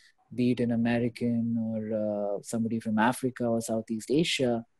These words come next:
typically very prominent people who are, like, heads of corporations and stuff like that, who want India exposure to come in through the F P I vehicle.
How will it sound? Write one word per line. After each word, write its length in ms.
typically 500
very 320
prominent 600
people 340
who 160
are, 80
like, 240
heads 280
of 120
corporations 760
and 180
stuff 260
like 220
that, 240
who 80
want 260
India 320
exposure 640
to 100
come 260
in 100
through 180
the 220
F 160
P 140
I 80
vehicle. 540